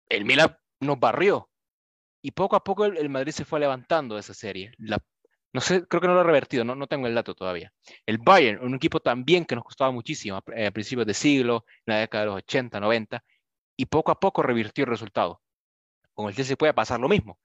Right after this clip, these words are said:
que a partir de la temporada pasada y esta, empecé a acumular un historial mucho más favorable, ¿no?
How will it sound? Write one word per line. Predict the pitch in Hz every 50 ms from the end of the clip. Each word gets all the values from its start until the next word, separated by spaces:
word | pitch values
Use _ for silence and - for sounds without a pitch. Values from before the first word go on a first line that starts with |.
| _ - - _ _ _ -
que | -
a | 117 -
partir | _ - 131 123 127 - - - 220 214
de | 190
la | 165
temporada | 151 156 147 139 - 139 139 139
pasada | 139 139 127 - 131 107
y | 107 127
esta, | 160 170 - - 170 156 - _
empecé | - 120 110 107 _ _ - 120 - - - 170
a | 156
acumular | 135 - - 123 123 127 135
un | 135 131
historial | 120 - - 131 135 139
mucho | 139 143 131 - -
más | 117 117 110
favorable, | - 107 101 98 98 95 90 - - 101
¿no? | 123 131